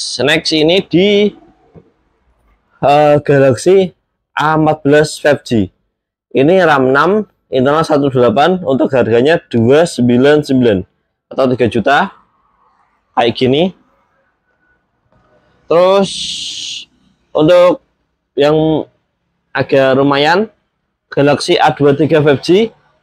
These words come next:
harganya tiga sembilan sembilan,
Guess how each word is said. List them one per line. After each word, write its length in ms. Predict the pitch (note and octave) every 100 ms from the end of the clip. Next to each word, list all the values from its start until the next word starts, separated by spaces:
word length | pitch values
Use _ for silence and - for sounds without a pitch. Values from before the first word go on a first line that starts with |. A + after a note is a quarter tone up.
| _
harganya 560 | C3+ C3+ C#3+ C3+ D3+ F3 F#3 F#3 F#3 F#3 - _
tiga 400 | - D3 - E3+ F3
sembilan 320 | C3 C3 C#3+
sembilan, 240 | B2+ D3+